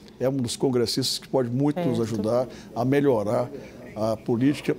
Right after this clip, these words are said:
Speaker 1: melhorando a legislação eleitoral e partidária, porque nós estamos chegando assim no fim da picada, cada vez pior a representação política nacional. Obrigado pela oportunidade.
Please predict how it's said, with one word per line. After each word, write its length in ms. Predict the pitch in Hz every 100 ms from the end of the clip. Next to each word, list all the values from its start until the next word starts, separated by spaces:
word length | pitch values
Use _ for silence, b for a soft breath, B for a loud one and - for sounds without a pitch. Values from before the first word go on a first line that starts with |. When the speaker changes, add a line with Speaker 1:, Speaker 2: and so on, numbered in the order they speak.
| -
Speaker 1:
melhorando 500 | 139 139 131 120 135
a 40 |
legislação 760 | 127 143 175 151 131 107 - 127
eleitoral 440 | 123 120 117 113
e 40 | 117
partidária, 640 | 120 110 117 92 82 71 B B B -
porque 560 | 101 - 113 113 113 117 B B -
nós 120 | 120
estamos 180 | 135 117
chegando 300 | 120 120 123
assim 180 | - 123
no 80 |
fim 240 | 110 - 156
da 100 | 147
picada, 540 | - - 110 123 120
cada 240 | - 127 113
vez 180 | 123
pior 520 | - - 143 113 120 127 B 123
a 80 | 120
representação 680 | 123 127 117 113 110 - 117
política 440 | 127 113 117 120
nacional. 460 | 117 - 104 87 -
Obrigado 340 | - 120 131 135
pela 120 | -
oportunidade. 720 | 131 131 - 107 82 - -